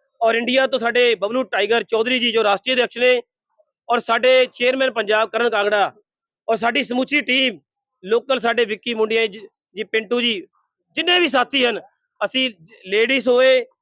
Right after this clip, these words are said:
ਚਾਹੇ ਜੈਂਟਸ, ਮਹਿਲਾਵਾਂ ਦੇ ਤੇ ਸ-, ਵੀਰਾਂ ਦਾ ਜੱਥੇ, ਅਸੀਂ ਗੱਡੀਆਂ ਦੇ ਕਾ-, ਕਾ-, ਕਾ-,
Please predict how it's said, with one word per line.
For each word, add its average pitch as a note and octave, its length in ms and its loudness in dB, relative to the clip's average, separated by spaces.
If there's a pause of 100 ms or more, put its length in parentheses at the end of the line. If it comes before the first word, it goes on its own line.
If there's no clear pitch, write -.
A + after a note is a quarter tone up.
(100)
ਚਾਹੇ A3+ 220 2
ਜੈਂਟਸ, G#3+ 400 -2
ਮਹਿਲਾਵਾਂ A3+ 480 0
ਦੇ B3+ 160 2 (480)
ਤੇ A3+ 200 0
ਸ-, - 120 -14 (100)
ਵੀਰਾਂ A#3+ 260 2
ਦਾ B3+ 100 2
ਜੱਥੇ, G#3 440 -2 (320)
ਅਸੀਂ G3+ 180 -2
ਗੱਡੀਆਂ A3 300 0
ਦੇ A#3+ 100 0
ਕਾ-, G#3+ 220 -4
ਕਾ-, G3+ 260 0
ਕਾ-, F3+ 300 -2